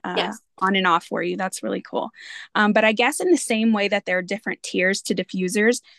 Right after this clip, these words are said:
Speaker 1: there's also seems to be a big difference between the oils themselves. Um, there are, you know, many big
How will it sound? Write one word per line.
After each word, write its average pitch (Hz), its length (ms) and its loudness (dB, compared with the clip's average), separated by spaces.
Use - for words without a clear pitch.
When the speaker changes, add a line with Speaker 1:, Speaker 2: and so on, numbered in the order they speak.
Speaker 1:
there's 214 200 2
also 202 400 2
seems 196 340 -6
to - 60 -8
be 190 140 0
a 185 80 2
big 196 200 0
difference 202 420 2
between 196 360 -4
the 190 120 -2
oils 196 320 2
themselves. 196 760 -4
Um, 185 500 2
there 190 180 6
are, 180 460 4
you 202 100 -2
know, 185 160 0
many 196 320 0
big 196 440 2